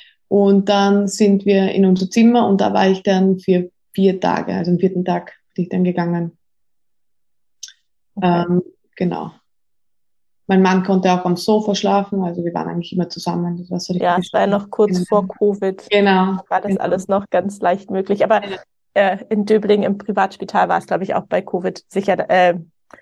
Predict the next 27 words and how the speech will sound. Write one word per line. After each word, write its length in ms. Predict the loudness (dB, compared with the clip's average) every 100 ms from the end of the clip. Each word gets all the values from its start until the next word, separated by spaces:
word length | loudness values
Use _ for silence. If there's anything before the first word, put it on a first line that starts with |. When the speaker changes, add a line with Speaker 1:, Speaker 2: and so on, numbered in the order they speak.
| _ 0
Speaker 2:
möglich. 360 | 0 2 -2
Da 100 | 0
mussten 280 | -2 -2 -4
die 100 | -2
Männer 240 | 0 2 2
nur 160 | 2
immer 200 | 2 2
dann 320 | 2 0 -2 _ _
reingehen 560 | -2 -2 -2 -2 -4 -4
und, 400 | -6 -8 -8 -10
ähm, 320 | -8 -8 -12 _ _ _ _
Speaker 1:
Und 120 | -2
Speaker 2:
da 100 | 0
Speaker 1:
testen. 60 | 0
Speaker 2:
bleiben 320 | 0 -2 -4
und 200 | -8 -2
durften 200 | -4 -2
nicht 120 | -8 -2
Speaker 1:
Ja. 80 |
Speaker 2:
rausgehen. 340 | -4 -2 -2 -2 -4 -16 -14
Speaker 1:
Ja, 260 | -2 0 0 -4
okay. 320 | -6 -6 -6 2
<laughs> 400 | 4 4 2 0
Speaker 2:
Ja, 220 | -2 -2 -8 -18 -14 0
ähm, 360 | 2 2 -2
aber 240 | -2 0 0
schön. 300 | 2 0